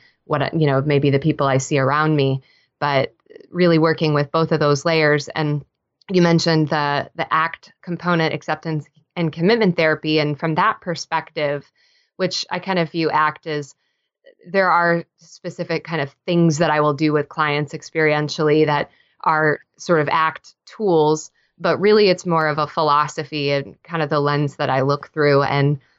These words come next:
from that perspective, it's, they, they see as psychological problems really coming from our ineffective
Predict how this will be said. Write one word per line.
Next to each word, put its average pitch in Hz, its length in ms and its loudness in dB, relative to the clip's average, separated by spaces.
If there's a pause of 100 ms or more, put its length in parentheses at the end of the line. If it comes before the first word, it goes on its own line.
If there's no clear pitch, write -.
(120)
from 165 240 0
that 156 200 -2
perspective, 151 840 -4
it's, - 380 -10 (220)
they, 165 380 -2 (100)
they 175 120 -4
see 170 220 -2
as 156 140 2
psychological 156 880 -2
problems 151 720 -2
really 160 240 0
coming 156 360 -2
from 151 320 -4 (340)
our 165 140 2
ineffective 180 1000 0